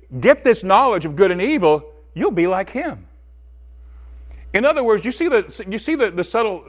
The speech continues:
deception there? In other words, the deceiver is saying,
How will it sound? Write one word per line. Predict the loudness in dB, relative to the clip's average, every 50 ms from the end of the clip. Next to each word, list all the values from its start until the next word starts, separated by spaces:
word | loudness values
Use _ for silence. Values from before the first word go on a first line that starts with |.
| -8 -6
deception | -6 -4 -2 -2 -2 -2 -2 -6 -4
there? | -4 -4 -4 -6 -8 -16 -14 -8
In | -6
other | -4 -2 0 0
words, | 2 2 2 2 0 -2 -6 -20 _ _ _ _ _ _ _ -20 _ _ _ _ _ _ -6
the | -2 -2 -2
deceiver | -2 -2 -4 -4 -2 0 0 0 -2
is | -2 0
saying, | 0 0 2 2 0 -2 -4